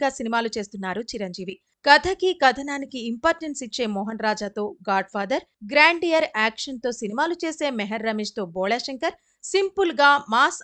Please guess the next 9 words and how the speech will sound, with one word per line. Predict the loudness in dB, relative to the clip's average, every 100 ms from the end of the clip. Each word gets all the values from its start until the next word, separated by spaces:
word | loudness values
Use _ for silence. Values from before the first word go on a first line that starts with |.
| -6
ఆడియన్స్ | -4 -6 -6 -6
కోసం | -6 -8 -8
సినిమాలు | -6 -4 -6 -6
చేసే | -8 -6 -2
బాబీతో, | -2 -2 -2 -2 -4 -8 _ 2
యంగ్ | 2 2 6
డైరెక్టర్ | 8 8 4 0 2
వెంకీ | 0 -2 -8 -6
కుడుములతో | -4 -4 -4